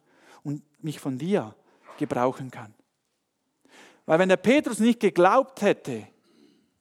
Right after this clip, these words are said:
hätte er niemals gesagt, „Und jetzt im Namen Jesu steh auf und geh umher.“ Dann hätte er ihm vielleicht gesagt,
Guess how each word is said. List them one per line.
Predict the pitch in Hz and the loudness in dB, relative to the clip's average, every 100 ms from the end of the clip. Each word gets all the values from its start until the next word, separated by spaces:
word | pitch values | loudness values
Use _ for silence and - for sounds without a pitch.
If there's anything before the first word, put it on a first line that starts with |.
| _ _ _ _ _ _ _ _ _ _ _ _ _ _ _ _ _ _ _ - | _ _ _ _ _ _ _ _ _ _ _ _ _ _ _ _ _ _ _ -8
hätte | 156 156 | -6 -2
er | 151 | -2
niemals | 160 226 254 196 208 208 | 0 2 4 4 2 0
gesagt, | 180 - 165 170 - 156 | -4 -2 0 0 -4 -10
„Und | |
jetzt | 156 165 | -10 -6
im | 147 | -2
Namen | 135 127 123 | -2 -2 -4
Jesu | 120 170 214 214 | 0 2 2 -2
steh | 190 - 147 | -8 -2 0
auf | 131 151 180 - | 2 0 0 -8
und | 151 127 | -14 -8
geh | 139 | -6
umher.“ | 131 120 117 107 - _ - - | -6 -8 -16 -18 -20 _ -20 -4
Dann | 170 | 0
hätte | 156 247 254 | 4 6 4
er | |
ihm | 233 | 2
vielleicht | 220 208 208 | 4 4 4
gesagt, | 190 - 208 240 - | 0 4 4 4 0